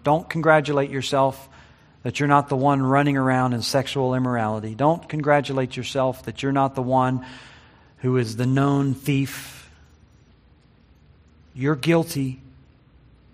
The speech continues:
And you're gonna face the hellfire if you don't do something about it. And he says in verse twenty-five, you need to work quickly. You need to make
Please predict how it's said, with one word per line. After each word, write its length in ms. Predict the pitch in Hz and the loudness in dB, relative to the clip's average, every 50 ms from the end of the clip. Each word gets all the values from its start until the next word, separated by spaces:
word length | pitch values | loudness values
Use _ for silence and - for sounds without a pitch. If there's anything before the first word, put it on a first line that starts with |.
| _ - _ _ _ _ _ _ _ _ _ - - _ _ - - _ _ _ _ - - _ _ _ - | _ -20 _ _ _ _ _ _ _ _ _ -20 -20 _ _ -20 -20 _ _ _ _ -20 -20 _ _ _ -4
And 100 | 123 123 | -2 0
you're 120 | 123 139 | 2 2
gonna 160 | 156 160 151 | 4 4 2
face 640 | 139 - - 170 170 170 151 - - - - - - | 2 4 4 4 4 4 2 0 0 -2 -2 -4 -4
the 120 | - 151 | -2 -2
hellfire 640 | 131 127 160 165 160 160 - 147 139 135 135 135 135 | 2 6 6 6 6 6 6 6 6 6 6 4 4
if 160 | 131 123 131 139 | 2 0 0 0
you 60 | 135 | 2
don't 260 | 143 147 143 143 147 - - - - _ _ | 2 2 2 0 -4 -8 -18 -20 -20 _ _
do 140 | - 151 156 | 0 0 0
something 400 | 135 - 160 143 123 - 139 127 | 2 2 0 0 0 -2 -2 -2
about 300 | 127 113 131 135 139 131 | 0 2 4 4 4 4
it. 120 | 127 127 - - - - - - _ _ _ _ - - _ _ _ - - _ _ _ - _ _ _ _ _ _ _ _ - _ _ _ _ - - - | 2 -2 -6 -12 -20 -20 -20 -20 _ _ _ _ -20 -20 _ _ _ -20 -20 _ _ _ -20 _ _ _ _ _ _ _ _ -20 _ _ _ _ -20 -8 -2
And 80 | 139 143 | 0 0
he 60 | 131 | 2
says 280 | - 185 190 185 156 | 6 6 6 6 6
in 80 | 165 165 | 4 4
verse 200 | 151 170 160 160 | 4 4 4 4
twenty-five, 600 | - - 175 165 151 - 185 180 175 165 151 135 | 2 2 2 2 4 6 6 8 8 8 6 4
you 80 | 147 160 | 2 2
need 140 | 165 165 | 2 2
to 80 | 147 151 | 0 2
work 240 | 147 160 165 156 160 | 4 4 4 4 4
quickly. 400 | - 175 175 165 170 160 151 143 | 2 2 2 2 2 0 0 0
You 100 | 143 143 | 2 0
need 180 | 156 160 151 | 0 0 0
to 60 | 147 151 | 0 2
make 380 | 156 160 156 151 - - - | 2 2 2 0 -2 -10 -20